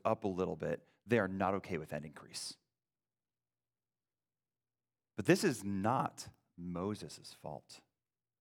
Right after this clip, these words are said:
I mean, this is Pharaoh gaslighting at its best. Right? This is an abusive, oppressive man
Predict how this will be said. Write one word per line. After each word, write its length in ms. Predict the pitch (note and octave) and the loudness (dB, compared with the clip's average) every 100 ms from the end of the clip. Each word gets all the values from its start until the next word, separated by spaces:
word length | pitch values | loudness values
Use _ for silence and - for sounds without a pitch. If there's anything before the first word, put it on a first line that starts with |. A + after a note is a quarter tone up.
| _ _ _ _ | _ _ _ _
I 240 | - - A2 | -20 -2 4
mean, 60 | |
this 180 | C3+ F3+ | 6 6
is 160 | C3 - | 2 0
Pharaoh 420 | - B2+ C3+ G#2+ | 4 6 8 4
gaslighting 800 | - F#2 A2 A#2+ A#2+ A#2+ A#2+ A#2 | 4 4 4 2 2 2 2 0
at 200 | F#2 F2+ | 0 0
its 200 | - - | -2 -4
best. 600 | E2+ D#2 D2 - - - - _ _ _ _ _ _ _ _ _ _ _ _ _ _ _ - | -8 -2 -2 -2 -8 -8 -16 _ _ _ _ _ _ _ _ _ _ _ _ _ _ _ 2
Right? 160 | C#3 C3 | 4 6
This 160 | E3+ | 4
is 120 | G3+ E3 | 6 6
an 80 | |
abusive, 500 | B2+ F#2 A2+ C#3+ F3 | 6 4 4 6 4
oppressive 600 | B2 - - B2+ - B2+ G2+ | 0 -2 0 0 2 0 2
man 500 | G2 G2+ F2+ D#2 | 2 4 2 -2